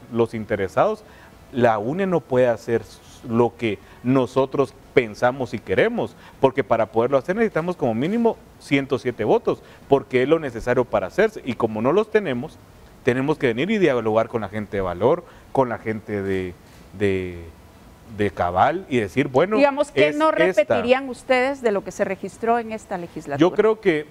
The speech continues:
Speaker 1: pues, le doy un ejemplo, la, la aprobación del presupuesto del año dos mil veinte. Al final, yo pienso que muchas veces la forma es fondo.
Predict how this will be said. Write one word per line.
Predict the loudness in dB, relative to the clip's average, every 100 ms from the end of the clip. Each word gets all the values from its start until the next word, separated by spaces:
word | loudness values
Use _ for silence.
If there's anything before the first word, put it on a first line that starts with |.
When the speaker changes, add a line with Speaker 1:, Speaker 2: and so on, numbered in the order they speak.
| -2
Speaker 1:
pues, | 0
le | 2
doy | 2 2
un | 2
ejemplo, | -2 -2 -2 0 0 0 -6
la, | 0 0 0 -2 -4 -8 -14 -18 -20 -20 -20 -20 -20 -20 -20 -20 -20 -20 -20 -20 -20 -20 0
la | 0
aprobación | 2 0 0 -2
del | -2
presupuesto | -2 -6 -2 -2 0 0
del | 0
año | -2 -4
dos | -6 -6
mil | -8 -8
veinte. | -8 -8 -12 -20 -20 -20 -20 -20 -20 -20 -20 -20 -20 -12 0
Al | 0
final, | 0 0 2 0 -4 -16 -2
yo | 0
pienso | 2 0 -2 -4 -6
que | -4
muchas | -4 -2 -2
veces | 0 -2 -6 -8
la | -2 -2
forma | -4 0 0 0 -6
es | -8
fondo. | -4 -4 -2 -8